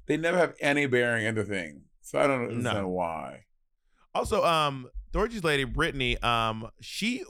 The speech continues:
Speaker 2: uh, went on tour with Miley Cyrus, and her, her, like, stage name was Shafrika. And I, I just remember, did they talk about that episode? I can't remember.
Speaker 1: No, they didn't. I mean, they talk about that she danced for Miley, but you never talk about her name being Shafrika.
Speaker 2: Yeah, her stage name was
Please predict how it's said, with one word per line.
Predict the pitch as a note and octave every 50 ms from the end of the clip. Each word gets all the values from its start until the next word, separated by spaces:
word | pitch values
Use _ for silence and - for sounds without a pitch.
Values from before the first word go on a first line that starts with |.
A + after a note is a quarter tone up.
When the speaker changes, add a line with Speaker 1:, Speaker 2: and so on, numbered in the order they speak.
| G#2 G#2+ -
Speaker 2:
uh, | - C3 B2+ A#2+
went | A#2 C#3 C3
on | C#3 C3+ B2
tour | - - C3 B2+
with | A#2+
Miley | A#2+ A#2+ A#2+ A2 G#2+
Cyrus, | - - D3 D#3+ D#3 D3 C#3+ -
and | - B2+
her, | B2 B2 C3 C3 C3 B2+ A#2+ -
her, | - A#2+ B2 C#3+ D#3 D#3+ D#3+ D3+
like, | C3+ C3 A#2+ A2+
stage | - - C#3 C#3+ D3+ C#3+
name | D#3+ D3+ C#3+
was | C3 A#2 -
Shafrika. | - - A#2+ G#2 - - D#3 D3+ C3 - - F#2 F2+ - _ _ _ _ _ _ _ _
And | A#2+ C3
I, | - B2 D3 -
I | - D3 D3
just | C3+ C3+ C#3+ -
remember, | C3+ C#3 C3+ B2+ B2 A#2 A2 - _ _ -
did | - C#3
they | D#3 G3+
talk | A3+ A3+ A#3
about | G#3+ G#3+ G3+
that | F#3+ F3
episode? | F3+ E3 F3+
I | F#3
can't | E3 F3+ C#3+
remember. | C3 C3+ C3 A#2+ G2 F2 E2 - _ _ _ _ _ _ _ _ _ _ _ _ _ _
Speaker 1:
No, | A#2+ A#2+ B2+ C3+ C3+ C3 B2
they | A#2+ B2
didn't. | A#2+ A#2+ -
I | C#3+
mean, | D#3+ F3 E3+
they | E3+
talk | D#3+ F#3 F#3
about | E3 F3 D#3+ D3
that | C#3+ C#3+ C3
she | - C#3+
danced | B2 A2 A#2+ A#2+ B2+ B2 A#2
for | - B2
Miley, | A#2 A#2 A#2 B2 B2+ C3+ D3+ D#3 - - - _ - - _
but | - C3+
you | B2 C3
never | C#3 C#3 C3+
talk | C3 C#3 A#2+
about | A2 A#2
her | A#2+
name | A#2 A#2 A2+
being | A2+ A2+ G#2+
Shafrika. | F2+ - G#2 G2 - - A#2 C3 - - E2 D#2+ - - _ _ _ _ _ _ _ _ - - - -
Speaker 2:
Yeah, | C3 C#3 C3+
her | C#3 C#3+
stage | C#3 - - D#3+ E3+ F3 D#3
name | D#3 C#3+ C#3+ B2+
was | B2 A#2 A2